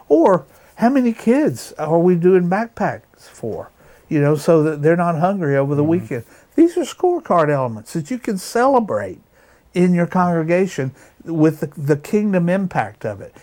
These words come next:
Speaker 1: Even facilities. You know, how many organizations are using our facility? You know, rather than how many are we keeping? <laughs> I like, there was one Lutheran congregation working with,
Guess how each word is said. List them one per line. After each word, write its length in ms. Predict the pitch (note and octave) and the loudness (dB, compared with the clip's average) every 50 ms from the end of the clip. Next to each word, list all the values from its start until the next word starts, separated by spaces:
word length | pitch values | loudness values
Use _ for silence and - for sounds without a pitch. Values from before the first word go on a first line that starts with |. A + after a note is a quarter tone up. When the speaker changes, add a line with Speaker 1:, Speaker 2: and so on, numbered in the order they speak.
| _ _ | _ _
Speaker 1:
Even 300 | A3+ A3+ B3+ D4 C#4+ C4+ | -2 0 2 2 0 -2
facilities. 880 | - - G3 F3+ - - G3+ G#3 B3+ B3+ E3+ A#2 A#2+ - - - - _ _ _ _ _ _ _ _ _ _ _ _ _ _ _ | -2 -4 -6 -4 -2 0 0 2 2 0 0 -2 -8 -14 -18 -20 -20 _ _ _ _ _ _ _ _ _ _ _ _ _ _ _
You 100 | F#3+ F3+ | -2 0
know, 220 | D#3+ D3 D3+ C#3+ - - _ | 0 0 -2 -6 -10 -18 _
how 180 | - G3+ A3 | -2 0 0
many 400 | A#3+ C4+ B3 A#3 A3+ G#3 G3+ F#3+ - | 2 2 2 2 2 0 -2 -4 -4
organizations 920 | - E3+ F#3 G3 F#3+ F#3 F3+ F3 E3 D#3 E3+ E3+ F#3 F#3+ - - B2+ B2 B2+ | 0 0 0 2 2 0 0 0 0 0 0 0 0 -2 -4 -6 -8 -6 -6
are 100 | C3+ C3 | -6 -4
using 460 | C3 C3 C#3 C#3+ D3+ D3+ E3+ E3 D#3 | -4 -2 0 0 0 0 -2 -6 -4
our 180 | D#3 D#3 D#3+ D3+ | -4 -4 -4 -4
facility? 720 | - E3 D3 - - E3 F#3 A3+ - A2+ - - - - _ _ _ _ _ _ _ _ | -6 -8 -10 -6 -4 -4 -2 -2 -4 -6 -8 -14 -20 -20 _ _ _ _ _ _ _ _
You 140 | - C#3+ | -2 0
know, 100 | C#3 C3+ | 0 2
rather 300 | C3 C#3 D3 D3 C#3+ C#3+ | 2 4 2 2 2 0
than 100 | C3+ C3+ | 0 0
how 120 | C#3+ D3 C#3+ | 0 0 0
many 220 | D3 D3 C#3+ C#3 C3+ | 0 -2 -2 -2 -2
are 60 | C3 | -2
we 120 | B2+ B2+ | -4 -6
keeping? 460 | B2 - E3 D3 C#3+ - C#3 B2+ C#3+ | -6 -4 -6 -6 -4 -4 -4 -2 -2
<laughs> 560 | D#3 C#3+ - - _ - - - - - - - | -2 -2 -4 -6 _ -20 -20 -20 -20 -12 -4 -2
I 80 | D#3 E3 C#3 - | -2 0 2 0
like, 160 | D#3 C3+ B2 C3 | 0 0 -2 0
there 140 | C#3 D3+ D3+ | 0 2 2
was 140 | C#3+ C3 A#2+ | 2 0 0
one 280 | D3 D#3 D#3 D3+ C#3 | 2 2 2 2 2
Lutheran 420 | C#3+ D#3 D#3 D#3 - B2+ A#2 B2 A#2 | 2 2 2 2 0 -4 -6 -6 -4
congregation 760 | - C#3+ C3 B2 A#2 B2 B2 B2+ A#2+ - - A#2 A2+ A#2 A#2+ | -2 -2 -2 -2 -2 -2 -4 -4 -4 -6 -8 -8 -8 -6 -4
working 300 | C3 C3+ C3 A#2+ B2+ C3 | -2 -2 -2 -2 -4 -4
with, 120 | B2+ A#2+ | -6 -6